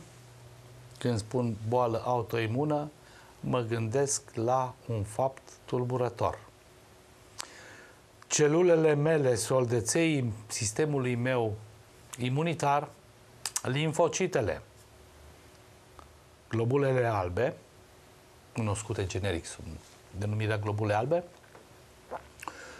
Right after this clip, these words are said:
nu mai identifică celulele bune ale organelor mele ca fiind prieteni. Le identifică ca fiind dușmani și le distrug.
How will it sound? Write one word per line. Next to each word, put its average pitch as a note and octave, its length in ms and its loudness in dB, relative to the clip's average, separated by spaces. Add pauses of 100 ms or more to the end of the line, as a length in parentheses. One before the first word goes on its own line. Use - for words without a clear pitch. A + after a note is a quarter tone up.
(300)
nu F#3+ 180 4
mai A#3 240 6
identifică F3 840 2
celulele D3 600 4
bune B2 400 2
ale A2 240 2
organelor A2 760 0
mele C3+ 520 0 (640)
ca B2 220 2
fiind C#3 420 -4 (1400)
prieteni. C3 540 0 (840)
Le A#2+ 100 0
identifică B2 800 -2
ca A#2+ 160 -2
fiind C#3+ 420 -4 (120)
dușmani A2 540 -2 (840)
și - 180 -4
le C3+ 140 4
distrug. B2+ 520 -2